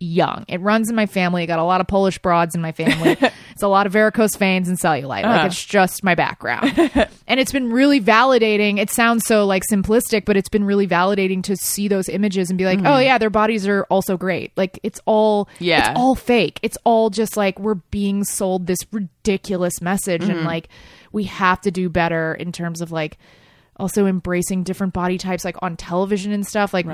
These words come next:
Speaker 2: Right.
Speaker 1: friend Phoebe Robinson and I, we talk a lot about, or we used to talk a lot about how, um, I think I told Phoebe I wanted to, I think I was probably, it was more in, like, a diet phase. And she was like, "No, you just need to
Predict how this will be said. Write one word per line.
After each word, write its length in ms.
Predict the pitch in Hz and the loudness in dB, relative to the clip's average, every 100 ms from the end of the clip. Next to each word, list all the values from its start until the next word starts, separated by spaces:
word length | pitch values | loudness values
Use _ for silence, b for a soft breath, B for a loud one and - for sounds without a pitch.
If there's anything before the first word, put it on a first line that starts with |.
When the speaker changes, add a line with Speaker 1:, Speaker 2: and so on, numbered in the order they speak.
| 190 | -2
Speaker 2:
Right. 40 | 185 | -2
Speaker 1:
friend 420 | 202 190 180 180 - _ _ _ - - | 0 0 0 -4 -8 _ _ _ -18 -18
Phoebe 260 | - 226 208 | -6 -2 0
Robinson 460 | 180 185 196 175 190 | 2 2 0 0 -2
and 100 | 175 | 0
I, 100 | 175 | -2
we 120 | 175 | -2
talk 240 | 190 185 | -2 -2
a 60 | 180 | -2
lot 200 | 170 165 | -2 -2
about, 340 | 170 170 165 B B - | 0 0 0 B B -2
or 80 | 190 | 0
we 100 | 190 | 2
used 160 | 233 | 2
to 40 | - | 2
talk 200 | 202 170 | 2 2
a 40 | 180 | 2
lot 200 | 180 175 | 2 2
about 300 | 170 165 B B B | 2 0 B B B
how, 360 | - 196 180 175 | 0 2 4 2
um, 580 | 185 175 165 165 170 202 - - _ b b - | 0 0 -2 -6 -10 -12 -20 -20 _ b b -10
I 40 | |
think 200 | - 370 | -4 0
I 80 | 427 | 0
told 280 | - 226 196 | 2 2 0
Phoebe 520 | - 208 202 202 185 | -4 -2 0 2 2
I 100 | 170 | 2
wanted 580 | 170 185 196 208 202 180 | 2 0 0 0 0 -2
to, 380 | 196 165 156 - | -2 0 -2 -4
I 100 | - | -10
think 200 | 175 285 | -12 -8
I 140 | 330 311 | -4 -2
was 260 | 220 170 - | -2 -4 -10
probably, 540 | - 175 165 165 170 - | -6 -2 -2 -2 -8 -6
it 80 | 180 | -4
was 160 | 185 | -2
more 240 | 180 175 165 | -2 -2 -2
in, 80 | |
like, 160 | 165 160 | -4 -4
a 60 | 165 | -4
diet 400 | 165 156 156 - | -2 -2 -2 -4
phase. 320 | 175 160 165 B B B B B | -4 -4 -4 B B B B B
And 180 | - 190 | -6 -4
she 140 | - 214 | -2 -2
was 120 | 208 | 0
like, 140 | 202 | 0
"No, 160 | 214 226 | 2 2
you 160 | 226 | 4
just 240 | 269 381 - | 2 0 0
need 80 | 440 | -2
to 160 | 277 | -2